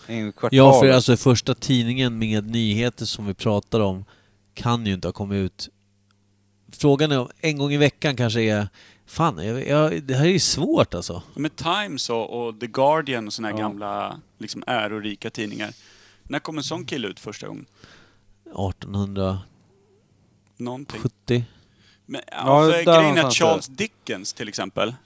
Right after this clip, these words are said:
Speaker 3: han fick ju skriva en följetong i någon av de här brittiska
Speaker 2: När
Speaker 3: tidningarna.
Speaker 2: levde Charles Dickens?
Speaker 3: Han levde ju på artonhundratalet. Och han fick ju skriva en följetong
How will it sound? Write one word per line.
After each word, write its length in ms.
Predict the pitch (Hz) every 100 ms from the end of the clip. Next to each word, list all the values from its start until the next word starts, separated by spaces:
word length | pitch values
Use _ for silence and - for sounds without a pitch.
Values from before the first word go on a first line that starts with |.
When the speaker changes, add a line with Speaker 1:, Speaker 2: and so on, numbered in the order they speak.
| _ _ _ _ _
Speaker 3:
han 540 | - 165 175 160 143 _ _ _ _
fick 220 | 147 135
ju 40 | 135
skriva 420 | 147 127 110 -
en 180 | 113 107
följetong 720 | 156 139 107 - 165 113 85
i 60 | 117
någon 200 | 110 98
av 60 |
de 200 | - 95
här 120 | 101 95
brittiska 480 | 95 - - - 110
Speaker 2:
När 20 |
Speaker 3:
tidningarna. 240 | 131 123 120 120
Speaker 2:
levde 140 | 113
Charles 280 | 107 123 113
Dickens? 420 | 123 - 104 - _ - - - _
Speaker 3:
Han 240 | 156 165
levde 200 | 170 139
ju 40 | 139
på 120 | 147
artonhundratalet. 720 | 139 - 123 127 170 - - - _ _ _ _ _ _ _ _ _ _ -
Och 100 | 143
han 180 | 165
fick 120 | 165 151
ju 60 |
skriva 200 | - 139
en 60 | 123
följetong 800 | - 143 110 120 180 135 127